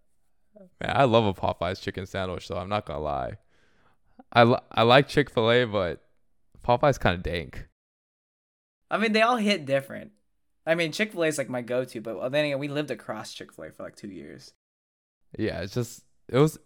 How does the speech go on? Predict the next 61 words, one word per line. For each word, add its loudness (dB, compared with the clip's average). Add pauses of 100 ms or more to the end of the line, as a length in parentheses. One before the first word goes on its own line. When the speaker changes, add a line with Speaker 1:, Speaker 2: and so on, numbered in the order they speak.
(120)
Speaker 1:
Chick-fil-A 8
is 6
the 4
most 6
convenient 0
one, 0
but 0
it's, -10 (400)
there's -4
a -6
lot -4
of -12
different, -10 (480)
there's -6
a 2
lot 10
of 4
good 4
ones. -4
Honestly, 6
they're 8
all 8
good. -2
I 4
don't 2
care 6
which 2
Speaker 2:
Yeah, 6
Speaker 1:
chicken 6
Speaker 2:
so, -4
Speaker 1:
sandwich 4
Speaker 2:
see, 4
Speaker 1:
I 6
Speaker 2:
so 0
Speaker 1:
get. 2
Speaker 2:
is, -6 (200)
is -2
anime 2
like 0
chicken -6
sandwiches? -6
Maybe. -8 (320)
<laughs> -16
Speaker 1:
I 4
mean, 4
it 2
pretty 6
much 4
is. 4 (220)
You 2
could 6
probably 6
get 6
a 6
five 10
out 6
of 4
ten 2
show, 0
and 0
someone -2